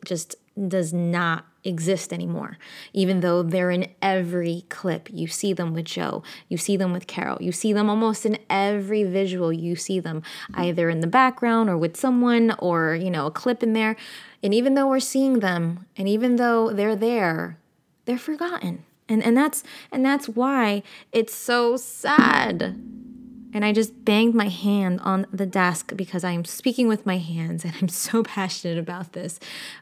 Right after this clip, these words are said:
But it is, it is so sad. And what's even more sad is that in some twisted way, the series creates, like, this glamorous lifestyle around the tiger's ownership,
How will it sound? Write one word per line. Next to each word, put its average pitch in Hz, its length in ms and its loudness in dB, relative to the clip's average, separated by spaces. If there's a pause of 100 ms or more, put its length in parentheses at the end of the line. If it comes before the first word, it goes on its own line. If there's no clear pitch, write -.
But 302 160 2
it 302 80 4
is, 302 420 2
it 254 140 2
is 262 160 2
so 240 720 2
sad. 185 640 2
And 240 100 6
what's 240 160 4
even 262 240 6
more 254 320 6
sad 180 600 -2
is 196 160 0
that 202 180 0
in 196 140 0
some 226 640 2 (540)
twisted - 540 0
way, 190 760 0 (400)
the - 100 -2
series 247 540 2
creates, 233 720 0 (640)
like, 226 200 0
this 220 200 -2
glamorous 214 840 0
lifestyle 165 760 -2 (140)
around 180 640 -2 (100)
the 175 100 -4
tiger's 165 600 -2 (140)
ownership, 214 760 0